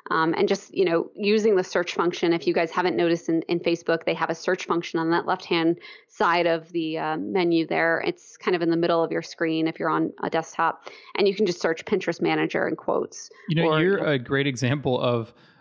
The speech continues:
Speaker 2: um, I, lots of lawyers seem to turn to other lawyers when they have questions about how to use social media and stuff, but you have dived into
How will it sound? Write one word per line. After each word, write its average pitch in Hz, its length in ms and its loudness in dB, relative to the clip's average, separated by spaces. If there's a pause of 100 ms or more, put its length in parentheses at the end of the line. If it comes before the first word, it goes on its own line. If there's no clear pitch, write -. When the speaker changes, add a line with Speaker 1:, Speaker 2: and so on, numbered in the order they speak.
(100)
Speaker 2:
um, 117 320 -2
I, - 120 -6 (100)
lots 175 260 0
of 165 120 -4
lawyers 156 280 2
seem 147 200 0
to 127 40 -2
turn 139 220 -2
to 127 100 -2
other 120 220 -2
lawyers 127 420 0
when 135 120 -4
they 135 100 0
have 127 160 -2
questions 135 480 -4
about 123 240 -2
how 127 120 -2
to 127 60 0
use 127 200 0
social - 280 -2
media 127 280 0
and 127 100 -4
stuff, - 380 -4
but - 200 -2
you 135 300 0
have 160 320 -2 (160)
dived 135 420 0
into 131 720 0